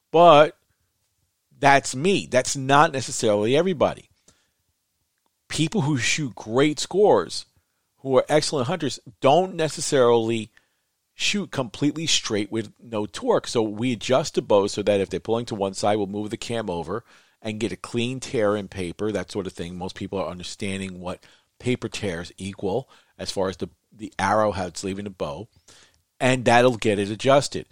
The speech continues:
So in previous years, like I said, and for different models, we have to actually take the bow apart, move the cams over, shim it, that sort of thing. But now they came out with new systems that you can actually do that with a twist of a screw. And that's really, really good.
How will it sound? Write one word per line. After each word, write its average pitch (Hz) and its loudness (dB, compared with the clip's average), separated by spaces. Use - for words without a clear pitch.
So 104 0
in 101 -6
previous 120 -2
years, 156 2
like 117 0
I 113 0
said, 185 -2
and 107 -8
for 107 -8
different 113 -4
models, 135 2
we 104 -4
have 98 0
to 95 -2
actually 90 -6
take 113 -6
the 101 -10
bow 107 2
apart, 92 -2
move 98 -10
the 101 -6
cams 104 -8
over, 95 -4
shim 117 2
it, 107 0
that 104 -2
sort 104 -2
of 95 -6
thing. 101 -6
But 104 -6
now 123 6
they 139 4
came 131 -2
out 113 4
with 101 -2
new 107 -4
systems 104 -6
that 110 -4
you 95 -6
can 120 -4
actually 104 -4
do 107 -6
that 104 2
with 92 -6
a 87 -10
twist - -8
of 87 -12
a 87 -14
screw. - -2
And 107 -4
that's 120 4
really, 98 0
really 85 -4
good. 165 6